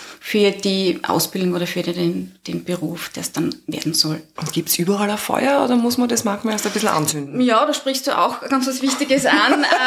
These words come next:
Speaker 1: Ähm, es, ja, es ist oft gar nicht so einfach. Es ist nicht einfach, Fähigkeiten zu benennen. Es ist nicht
Speaker 2: Mhm.
Speaker 1: einfach, Interessen zu benennen, ja. Und da geben wir manchmal ein bisschen einen Anstoß. Wir haben ein paar Skills, wir haben ein paar Tools, so ein bisschen auf die Sprünge zu helfen, ja.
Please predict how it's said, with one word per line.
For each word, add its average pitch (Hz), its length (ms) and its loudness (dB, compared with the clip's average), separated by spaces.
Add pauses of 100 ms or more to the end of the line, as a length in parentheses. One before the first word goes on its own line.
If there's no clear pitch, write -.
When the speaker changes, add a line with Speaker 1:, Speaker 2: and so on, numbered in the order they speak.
Speaker 1:
Ähm, 269 80 4 (320)
es, - 320 -4 (180)
ja, 220 320 4
es 247 140 0
ist 247 160 -2
oft 247 160 -2
gar 185 100 -2
nicht 302 180 -2
so 277 80 -4
einfach. 202 440 -6 (100)
Es 220 200 -2
ist 269 260 0
nicht 269 240 0
einfach, 220 540 0
Fähigkeiten 190 600 -2
zu - 140 -8
benennen. 175 640 -4
Es 202 160 -4
ist 226 140 2
nicht 226 180 0
Speaker 2:
Mhm. 170 60 -2
Speaker 1:
einfach, 208 460 0
Interessen 196 600 -4
zu - 140 -8
benennen, 175 520 -6
ja. 214 240 0 (420)
Und 202 260 0
da - 20 2
geben 208 260 -2
wir 214 100 -2
manchmal 202 300 -2
ein 202 60 -4
bisschen 208 220 -6
einen 202 100 -2
Anstoß. 233 560 -2
Wir 208 100 -4
haben 196 120 -4
ein 196 100 -6
paar 190 100 -6
Skills, 262 520 0
wir 202 120 -8
haben 190 140 -8
ein 190 140 -10
paar 190 160 -14
Tools, 285 480 0 (200)
so - 140 -6
ein 202 80 -2
bisschen 208 200 -6
auf 202 60 -12
die 220 120 -4
Sprünge 247 440 2
zu 185 120 -4
helfen, 175 420 -10
ja. 208 180 -2